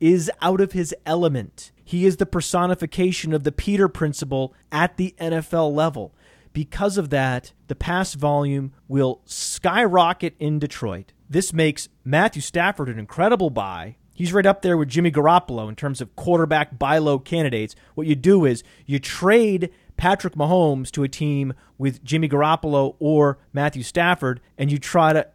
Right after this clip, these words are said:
acquire a quality player in addition in return. For that reason, I will go Marvin Jones by the slightest margin. Rapid fire contrived dichotomy number two, Larry Fitzgerald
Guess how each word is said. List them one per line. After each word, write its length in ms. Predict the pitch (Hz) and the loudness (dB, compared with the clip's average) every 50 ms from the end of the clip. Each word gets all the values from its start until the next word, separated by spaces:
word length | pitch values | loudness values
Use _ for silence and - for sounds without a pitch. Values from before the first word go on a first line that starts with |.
| - | -12
acquire 500 | - - - 156 160 156 156 156 147 143 | -12 -10 -4 0 2 4 4 4 4 2
a 60 | 123 131 | 0 -2
quality 460 | - - 160 151 147 147 139 139 135 | -4 0 2 4 4 4 4 0 -2
player 500 | 139 - - 143 139 135 135 135 - _ - | -4 -4 -2 0 0 0 0 -2 -4 _ -4
in 200 | 160 151 147 151 | 0 0 0 0
addition 800 | 135 131 120 110 107 139 165 202 - - - 139 127 123 123 - _ _ - | 0 -4 -6 -4 2 4 4 4 4 2 -2 -2 -2 -2 -4 -8 _ _ 0
in 360 | 156 151 151 147 147 143 131 | 2 2 4 4 2 0 -2
return. 680 | 123 120 - - - 196 208 196 170 143 131 123 120 - _ _ _ | -4 -6 -6 -2 0 2 4 4 4 4 2 0 -4 -8 _ _ _
For 120 | - 139 | -4 2
that 240 | 147 170 180 160 143 | 4 4 4 4 2
reason, 460 | 156 190 208 202 165 165 160 147 151 - | 0 0 0 0 0 0 -2 -2 -2 -4
I 100 | - 139 | -4 -4
will 160 | 143 139 139 135 | -2 -2 -2 -2
go 240 | 127 147 160 175 170 | 0 2 2 4 4
Marvin 400 | 160 160 160 156 143 147 139 131 | 4 2 2 2 2 0 -2 -2
Jones 420 | 117 147 165 170 165 151 143 123 | 2 2 4 4 4 2 0 -2
by 140 | 120 127 131 | -2 -2 -2
the 100 | 127 120 | -2 -2
slightest 500 | - - - 147 151 151 147 143 - - | -4 -4 0 2 2 2 2 0 -2 -2
margin. 540 | 139 135 147 160 160 143 - 135 117 110 104 - _ _ _ _ _ _ - | 0 2 4 4 2 2 -2 -4 -6 -8 -8 -14 _ _ _ _ _ _ -2
Rapid 340 | 131 156 175 - 190 165 - | 0 0 0 0 -2 -4 0
fire 260 | - 180 175 165 156 | 2 2 4 4 2
contrived 380 | - 147 131 - 175 170 156 147 | 0 -4 -4 0 2 2 2 2
dichotomy 480 | 165 151 147 - 165 165 160 165 160 | 2 0 0 2 0 2 2 2 2
number 200 | 147 147 135 135 | 0 0 -2 -4
two, 640 | - - - - 220 208 185 151 135 127 120 123 120 - _ _ | -4 -6 -4 0 2 4 4 4 2 0 -2 -4 -6 -10 _ _
Larry 360 | - 123 123 135 151 170 196 214 | -8 -2 2 4 4 6 4 4
Fitzgerald 800 | - 196 156 - - - 175 196 214 190 139 120 117 117 131 143 | 2 -4 -6 -6 -4 0 2 2 4 4 2 2 0 -4 -8 -14